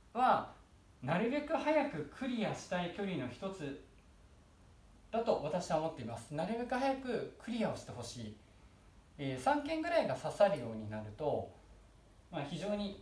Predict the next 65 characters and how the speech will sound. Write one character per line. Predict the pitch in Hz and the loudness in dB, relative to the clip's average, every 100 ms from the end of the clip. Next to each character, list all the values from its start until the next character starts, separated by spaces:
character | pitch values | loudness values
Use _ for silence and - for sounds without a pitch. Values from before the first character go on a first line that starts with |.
| - | -6
楽 | 190 220 | -2 -2
し | - | -2
く | 127 | -6
な | 107 | -6
っ | |
て | 104 | -8
き | - | -10
ま | 98 | -10
す。 | 90 - - - - - - - - | -10 -14 -18 -20 -20 -20 -20 -20 -10
そ | 262 | -6
れ | 277 | -2
と、 | 302 254 - - - - - - | 2 4 4 -2 -16 -20 -20 -8
え | 151 139 123 117 110 | -2 -2 -2 -4 -4
ー、 | |
三 | 233 262 | -2 -2
件 | 285 285 | -2 0
ぐ | 294 | 6
ら | 294 | 6
い | - | 6
か | |
ら | 151 - | 4 2
練 | 131 147 | 0 -4
習 | - 147 143 | -4 -4 -4
を | |
始 | 143 131 139 | -4 -4 -4
め | 139 135 | -2 -4
る | |
と、 | 143 170 131 104 - - - - - - - - - - 175 | -2 2 4 2 -4 -16 -20 -20 -20 -20 -20 -20 -20 -6 2
ま | 226 | 2
ず | 175 123 - | 2 -4 -2
跳 | 208 | -2
ね | 247 | 4
返 | 285 262 | 6 6
っ | |
て | 160 | 4
自 | 120 135 | -6 -6
分 | 214 233 | -4 -4
に | 240 | 2
当 | 226 | 2
た | 233 233 | 4 2
る | |
と | 240 135 | 0 -6
い | |
う | |
こ | 165 | -6
と | - | -4
が | 110 | -4
な | 110 143 | -4 -4
い | |
の | - 110 | -4 -4
で | 113 104 123 | -4 -4 -2
安 | 160 143 | -2 0
全 | 156 151 - - - - - - - | 0 0 -4 -16 -20 -20 -20 -20 -10
と | 247 | -4
い | 262 | -2
う | |
の | 247 | 0
も | 170 | 0
あ | 123 | -2
り | 135 | -2
ま | 143 143 | -4 -6
す | 123 | -6
の | 110 | -6
で、 | 113 117 104 - - - - - - - | -4 -4 -6 -12 -20 -20 -20 -20 -20 -14
え | 113 113 110 107 107 107 | -10 -6 -6 -6 -8 -10